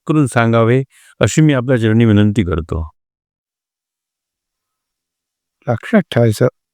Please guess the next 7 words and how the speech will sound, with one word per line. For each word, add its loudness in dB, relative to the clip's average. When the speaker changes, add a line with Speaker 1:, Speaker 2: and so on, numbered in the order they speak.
Speaker 2:
या 0
संबंध 2
विश्वाच्या 0
पाठीमागे, -4
पृथ्वीच्या 0
पाठीमागे -4
नाही, -6